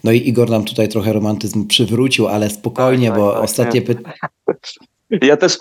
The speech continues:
Speaker 2: ja od razu powiem, że też piłem ostatnio bardzo dobrą kawę od Harbinsów, to był jakiś, jakiś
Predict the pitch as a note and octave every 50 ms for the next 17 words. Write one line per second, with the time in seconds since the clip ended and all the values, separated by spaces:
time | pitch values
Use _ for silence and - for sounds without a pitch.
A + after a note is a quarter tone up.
0 | - F3 - D3 D#3+ D#3+ D#3+ F3 E3+ D#3+ E3+ D#3 F3 E3+ E3 D3 E3 E3 E3+ F#3
1 | F#3 F3+ - - - E3 D#3 D3 D3 D3 C#3+ - D3 C#3 - C#3+ C3 B2 C3+ C3
2 | C#3 B2+ C3 C3 C3 C3 B2+ A#2+ - C#3 C#3 C3+ C3+ B2+ - B2 A2+ - - C3
3 | B2+ B2 A#2 A#2 B2 B2+ C3 - - - B2+ A#2 A2+ - - - B2 A#2 A#2 A2+
4 | A#2 A2+ A2+ - A#2 G#2+ - - - A2 G#2+ - A#2 A2 - - -